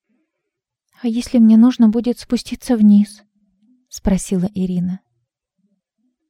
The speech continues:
"Зачем ты хочешь запирать дверь на ключ, если девочка остается дома?"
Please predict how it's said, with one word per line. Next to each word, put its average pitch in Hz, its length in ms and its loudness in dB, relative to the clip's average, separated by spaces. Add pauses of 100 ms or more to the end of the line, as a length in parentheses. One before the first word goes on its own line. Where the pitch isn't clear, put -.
(260)
"Зачем 403 340 2
ты 359 120 2
хочешь 302 360 0
запирать 262 440 2
дверь 240 240 2
на 202 160 4
ключ, 196 320 -2
если 233 220 0
девочка 220 480 0
остается 220 560 0
дома?" 190 400 0